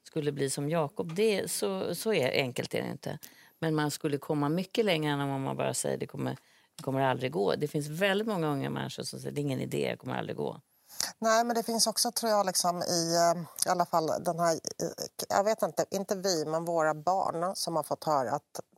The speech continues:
Speaker 2: de kan vad de vill. De kan bli vad de vill. De kan
Speaker 1: Mm.
Speaker 2: bli,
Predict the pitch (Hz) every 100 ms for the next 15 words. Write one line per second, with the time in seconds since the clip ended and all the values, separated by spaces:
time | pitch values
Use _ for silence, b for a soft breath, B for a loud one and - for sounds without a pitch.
0 | - - 156 156 135 156 139 135 - _
1 | - 165 160 147 143 139 - 151 165 165
2 | 165 160 151 139 120 131 - 147 160 147
3 | 160 151